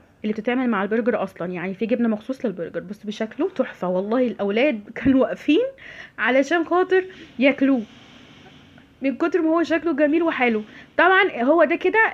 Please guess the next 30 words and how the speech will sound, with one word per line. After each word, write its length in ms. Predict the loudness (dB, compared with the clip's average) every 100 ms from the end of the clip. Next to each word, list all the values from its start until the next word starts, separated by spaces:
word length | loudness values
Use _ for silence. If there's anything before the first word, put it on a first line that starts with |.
| -2 -2
الاولاد 460 | -2 0 2 2 4
هتاكله 340 | 0 0 -2
يعني 180 | -2 -2
بالطريقة 380 | -4 0 2 2
دي، 140 | 2
هو 160 | 2 2
عملي. 400 | 4 4 2 -2 _ _ _ _ _ _ _ _ _ _ -4
لكن 200 | -2 2
لو 140 | 2
انتي 180 | 2 2
عايزة 240 | 2 2 2
شكل 280 | 0 0
اكتر 300 | 0 0 2 2 2 -18 -18 -6
ممكن 300 | -2 -2 -2
تعملي 380 | 0 -2 -2 -2
طبقتين 640 | -2 -4 -6 -4 -2 -2
كمان، 400 | -4 -4 -4 -6
يعني 260 | -6 -6 -4
ممكن 240 | -2 -2
بعد 180 | -4 -4
كده 120 | -4 -2
ترجعي 340 | -2 0 0
تحطي 300 | 0 -2 -2
خس 320 | -4 -6 -2
وبرجر 540 | -2 2 2 2 -2 -2 -4
تاني 500 | -4 -2 -2 -4 -6 -10 -20 _ -2
وهيعلى 360 | 0 2 2
بقى 140 | 2 0
معاكي 280 | -2 -2
خالص. 440 | -2 -2 -2 -6